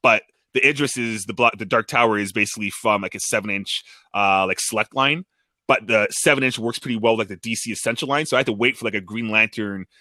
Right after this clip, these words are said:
uh, Essential line to come out that would fit that head. And when it did, I was like, boom, grabbing that and just threw it together. After a while, you start kinda seeing it in your head, you, you know, you,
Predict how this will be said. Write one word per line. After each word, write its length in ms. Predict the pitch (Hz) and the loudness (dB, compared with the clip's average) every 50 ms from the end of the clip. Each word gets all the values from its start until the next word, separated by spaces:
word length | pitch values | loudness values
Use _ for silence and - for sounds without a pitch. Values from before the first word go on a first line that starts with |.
| _ _ _ _ _ _ | _ _ _ _ _ _
uh, 220 | - 101 98 98 95 80 | 0 2 2 2 2 0
Essential 380 | 90 - - 156 151 - - | 0 2 2 2 2 2 0
line 140 | 117 104 104 | 0 0 0
to 60 | 92 | -2
come 140 | - - 107 | -6 -4 -2
out 200 | 104 98 95 - | 0 -2 0 -2
that 120 | - 104 | -4 -4
would 120 | 98 90 - | -4 -6 -8
fit 260 | - - - - - | -6 -2 -2 0 2
that 180 | - 98 95 - | 2 0 0 2
head. 300 | - 120 113 104 92 85 | 2 4 4 4 2 0
And 80 | 87 101 | 0 0
when 100 | 113 123 | 2 2
it 140 | 113 107 - | 2 2 2
did, 200 | - 117 131 135 | 2 4 4 4
I 60 | 120 | 4
was 80 | 107 107 | 2 2
like, 140 | 104 92 87 _ _ - | -2 -6 -8 _ _ 0
boom, 340 | 131 123 120 110 95 92 95 | 2 4 4 4 2 -2 -4
grabbing 380 | - 107 104 110 101 107 101 | 0 2 4 4 4 2 0
that 240 | 101 104 104 101 95 - _ _ - - - _ _ _ _ | 0 2 2 0 0 -4 _ _ -20 -20 -20 _ _ _ _
and 200 | 98 101 98 90 | -4 -2 -2 -2
just 220 | 87 101 - - - | -2 -4 -6 -4 -2
threw 100 | 123 110 | -2 -2
it 60 | - | -2
together. 280 | - 95 107 110 110 113 | -2 0 2 2 4 4
After 200 | 135 170 - 180 | 4 4 4 4
a 40 | 143 | 4
while, 160 | 147 151 143 | 4 4 4
you 100 | 123 117 | 2 0
start 260 | - - - 135 117 | -2 0 0 0 0
kinda 160 | - 123 117 | -2 -4 -4
seeing 240 | 110 - - 135 131 | -4 -4 -6 -6 -6
it 60 | 117 | -8
in 60 | 110 | -8
your 100 | 107 101 | -8 -6
head, 260 | 92 123 120 98 80 80 _ | -2 0 0 0 0 -4 _
you, 120 | - 104 98 | -20 -20 -18
you 200 | - 113 104 110 | -16 -10 -8 -6
know, 80 | 107 104 | -6 -4
you, 120 | 107 101 | -6 -6